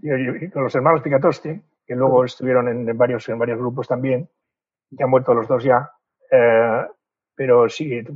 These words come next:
Speaker 1: formamos un grupo que se llamaba Los Mágicos, hacíamos canciones de los King-, Kingston Trio,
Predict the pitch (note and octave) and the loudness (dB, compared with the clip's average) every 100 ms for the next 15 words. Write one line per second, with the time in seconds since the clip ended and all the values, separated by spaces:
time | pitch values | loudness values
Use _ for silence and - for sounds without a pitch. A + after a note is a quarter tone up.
0 | C#3 C3+ C3 B2 D3 C#3 C3 C3 C#3 B2+ | -12 -2 -2 -2 -8 -8 -6 -4 2 2
1 | B2 C3+ C3+ B2 C3 C3+ _ _ _ _ | 2 -2 -2 -2 -6 -8 _ _ _ _
2 | - A2 C#3+ B2 - A#2 C#3+ B2 A2+ A#2 | -18 -8 -6 -6 -4 -4 -2 -4 -4 -4
3 | A2+ A2 G#2+ _ _ _ _ _ _ C#3+ | -2 -4 -6 _ _ _ _ _ _ -10
4 | B2+ C#3+ C#3+ B2 B2 A2 C#3 C3 B2+ C3 | -8 -10 -10 -6 -8 -4 -2 0 2 0
5 | D3+ | -4